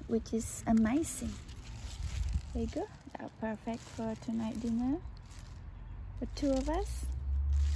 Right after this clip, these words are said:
So cool. All right,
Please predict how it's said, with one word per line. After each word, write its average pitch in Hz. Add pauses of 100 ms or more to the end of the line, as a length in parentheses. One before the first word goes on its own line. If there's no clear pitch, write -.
(260)
So 247 (1600)
cool. 339 (1900)
All 247
right, 240